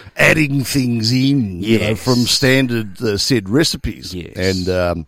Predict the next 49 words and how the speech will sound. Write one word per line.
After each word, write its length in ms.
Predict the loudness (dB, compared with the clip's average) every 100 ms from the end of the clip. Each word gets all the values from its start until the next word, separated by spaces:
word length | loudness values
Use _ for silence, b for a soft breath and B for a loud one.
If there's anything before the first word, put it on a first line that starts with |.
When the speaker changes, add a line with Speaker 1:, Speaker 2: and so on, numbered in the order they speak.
| -12
Speaker 2:
Yes. 300 | -16 -8 0
Speaker 1:
and 100 | 4
Speaker 2:
Taking 340 | 6 4 2
Speaker 1:
I'm, 60 | 4
I'm 40 |
Speaker 2:
liberties 460 | 4 2 -4 -10 -14
with 180 | -16 -14
the 80 |
recipe. 460 | -12 -10 -12 -16 -8
Speaker 1:
Yeah, 240 | 0 2 4
I 40 |
mean, 160 | 4 2
at 60 | 2
one 160 | 0
stage, 280 | 0 0 4
I 180 | 2 2
think 340 | -2 -4 0
I 140 | 2 4
had 120 | 4
about 220 | 2 -2
twenty-four 480 | -2 -4 -2 -4 -4
things 320 | -4 -4 -4
in 80 | -6
my 120 | -6
spag 280 | -6 -4 -2
Speaker 2:
<laughs> 80 | 0
Speaker 1:
bowl. 200 | 0 0 0 0 2 2
<laughs> 0 |
And, 300 | 4 2 2
uh, 300 | 0 2 0 -2 -6 B B B -4
but 120 | -2
I'll 80 | 0
tell 200 | 0 2
you 120 | 2
what, 220 | 2 0
there 160 | -4 -6
are 180 | -4 -4
some 200 | -4 -4
suggestions 760 | -6 -6 -4 -4 -6 -6 -6
there. 240 | -6 -6 -2
But 240 | 0 2
the, 200 | 2 0 -4
the 140 | -8
thing 380 | -6 -2 0 2
that 140 | 2 2
caught 320 | 4 6 6 -2
me 160 | -10
was, 420 | 0 4 4 2
Speaker 2:
Yes. 220 | -4 -10